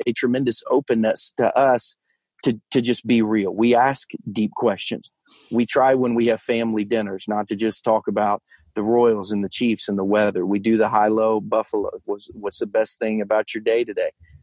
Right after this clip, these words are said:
How did it make you feel? What's the worst thing about your day today? How did it make you feel? What's one thing you weren't expecting that happened? How did it make you feel? And we listen for feelings of shame. We listen for feelings of guilt. We listen for feelings of hurt. Um, we listen for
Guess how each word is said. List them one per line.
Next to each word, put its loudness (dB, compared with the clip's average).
How 0
did -2
it -4
make -4
you -4
feel? 2
What's -4
the 2
worst 2
thing -2
about 0
your -4
day 2
today? -2
How 0
did -2
it -2
make -4
you -8
feel? 0
What's -2
one 0
thing 2
you 2
weren't 2
expecting 0
that -2
happened? 2
How 2
did 2
it -4
make 0
you -2
feel? 2
And -4
we 4
listen 2
for -6
feelings 0
of -6
shame. 0
We 0
listen 2
for -6
feelings 2
of 0
guilt. 2
We 0
listen 0
for -4
feelings 0
of 2
hurt. -2
Um, 0
we 2
listen 0
for 0